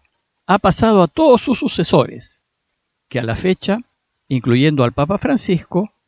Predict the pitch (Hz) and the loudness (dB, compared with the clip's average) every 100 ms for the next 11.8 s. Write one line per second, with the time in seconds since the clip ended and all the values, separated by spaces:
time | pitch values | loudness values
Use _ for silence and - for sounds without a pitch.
0 | _ _ _ - 170 165 139 135 - 165 | _ _ _ -2 2 2 2 -2 0 -2
1 | 160 160 - 127 139 117 - 85 - - | 0 -2 -4 -4 -2 -4 -6 -12 -12 -12
2 | - - - - _ _ _ _ _ _ | -14 -16 -16 -18 _ _ _ _ _ _
3 | _ _ _ _ _ _ - 160 - 202 | _ _ _ _ _ _ -4 -2 2 4
4 | 262 277 330 _ _ _ _ - 127 123 | 4 4 0 _ _ _ _ -6 -4 -2
5 | 127 - 208 226 202 156 131 143 160 220 | 0 4 4 4 2 0 -2 -2 -2 0
6 | 180 175 185 180 - _ _ _ 175 196 | 0 0 0 -4 -12 _ _ _ 0 2
7 | 180 - 196 190 165 151 - 262 262 269 | 2 2 0 0 -2 -4 -2 -2 -2 -4
8 | 262 - _ _ _ 107 - 139 117 110 | -6 -10 _ _ _ -8 -4 -2 -2 -4
9 | 113 117 - - - 240 214 240 - - | -8 -12 -12 -10 -6 -2 -2 -2 -8 -14
10 | _ _ _ - 143 - 185 185 160 151 | _ _ _ -6 -6 0 0 2 2 2
11 | 139 135 113 - - - - - | 2 -2 -6 -8 -10 -12 -12 -18